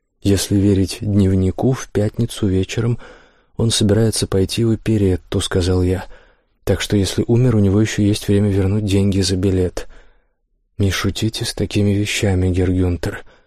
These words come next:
Да, возможно, вы правы». Я взял стопку машинописных страниц и принялся читать. Должен признать, что получил несколько больше, чем рассчитывал.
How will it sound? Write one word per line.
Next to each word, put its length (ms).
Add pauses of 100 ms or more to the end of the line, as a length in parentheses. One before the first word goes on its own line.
(320)
Да, 260
возможно, 480
вы 100
правы». 440 (800)
Я 140
взял 300
стопку 420
машинописных 640
страниц 520
и 20
принялся 460
читать. 520 (760)
Должен 340
признать, 400
что 180
получил 480
несколько 440
больше, 380
чем 240
рассчитывал. 680